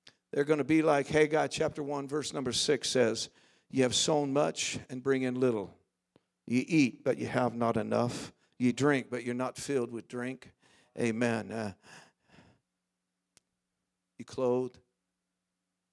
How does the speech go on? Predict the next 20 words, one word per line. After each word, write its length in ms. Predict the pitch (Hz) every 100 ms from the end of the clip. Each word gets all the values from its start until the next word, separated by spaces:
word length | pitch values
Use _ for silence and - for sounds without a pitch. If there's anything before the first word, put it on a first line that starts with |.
| _ _ _ _
there's 180 | 117 107
none 240 | 117 113
warm. 400 | 107 110 110 110 _ _ _ _ _ _ _ _ _ _ _ _ _ _ -
He 100 | 127
that 120 | 123
earneth 320 | 123 123 110
wages, 680 | 127 123 123 113 104 - - - _ -
earneth 220 | 127 107
wages 360 | 123 123 113 107
to 100 | 113
put 240 | - 127
in 80 | 120
a 40 |
bag 380 | 110 113 113 113
with 120 | 104
holes. 520 | - 98 90 87 - - _ _ _ _ _ _ _ _ _ _ _ _ _ _ _ _ _ _ _ _ _ _ _ _ _ _ _ _ _ _ _ _ _ -
On 100 | 117
the 100 | 120
other 220 | 131 131
hand, 400 | 113 117 113 107